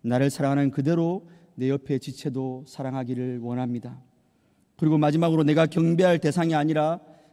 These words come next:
다스리며 돌보라고 주신 모든 피조 세계를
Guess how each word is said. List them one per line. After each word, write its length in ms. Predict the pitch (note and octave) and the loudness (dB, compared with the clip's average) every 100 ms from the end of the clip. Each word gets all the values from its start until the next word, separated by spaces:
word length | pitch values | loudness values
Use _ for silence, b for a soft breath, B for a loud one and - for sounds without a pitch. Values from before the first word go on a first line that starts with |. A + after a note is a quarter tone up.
| _ | _
다스리며 680 | - C3+ - D3 C#3+ C#3 C3+ C3+ | -8 -6 -2 0 2 0 -2 -4
돌보라고 540 | C#3 D3 F#3 G#3+ D#3+ | -2 -2 0 -2 -2
주신 460 | B2+ A#2+ C#3 B2 - b b b - | -4 -4 -6 -6 -10 b b b -2
모든 420 | C3 C3+ C#3 C3+ | 0 2 2 0
피조 220 | - C#3 C#3 | -2 -2 -2
세계를 520 | C#3+ C3 C3 D3+ | 0 0 0 -2